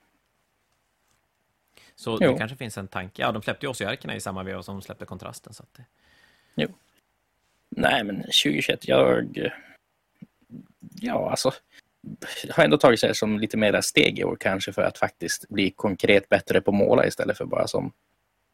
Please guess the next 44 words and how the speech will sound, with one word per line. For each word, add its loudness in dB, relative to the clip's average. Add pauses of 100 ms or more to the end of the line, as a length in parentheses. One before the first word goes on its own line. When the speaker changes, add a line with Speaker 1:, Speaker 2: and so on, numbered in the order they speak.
(120)
Speaker 2:
ett, -8
låta 6
det 2
hända 2
naturligt, 2
att -8
man 0
så -2
här 2
typ -6
köper 6
vissa 0
modeller 2
och 0
sen -4
så -6
prövar 6
man 0 (460)
de 0
här 4
nya 6
svåra 6
teknikerna 0
som -6
man -2
har 0
läst 4
om 0
på -4
det 2
här, 4
det 0
här 4
stället 2
och 0
gör 0
lite -8
trial 6
and 2
error 2
och -4
saker. -2
Att -12
som, -6